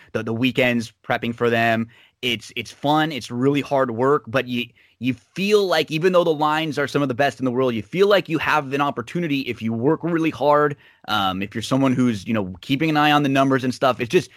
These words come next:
it gets tough, as you mentioned, with baseball, with every single day. College basketball, you can find some inefficiencies in lines, but if you're not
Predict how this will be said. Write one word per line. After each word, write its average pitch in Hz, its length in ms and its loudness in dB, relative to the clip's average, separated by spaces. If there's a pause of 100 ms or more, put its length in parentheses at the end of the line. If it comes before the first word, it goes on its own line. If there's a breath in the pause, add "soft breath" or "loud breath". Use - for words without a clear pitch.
(120 loud breath)
it 135 140 -2
gets - 180 0
tough, 127 240 -2
as 113 100 -6
you 117 80 -4
mentioned, 117 300 -4
with 95 120 -8
baseball, 117 360 -2
with 107 140 -2
every 107 200 -4
single 107 240 -6
day. 104 300 0 (200 soft breath)
College 110 260 -2
basketball, 113 580 0
you 113 160 -8
can 110 140 -6
find 120 360 -2
some 117 160 -4
inefficiencies 123 680 -4
in 143 80 0
lines, 135 400 0
but 117 160 -2
if 110 100 -8
you're 123 120 0
not 131 220 0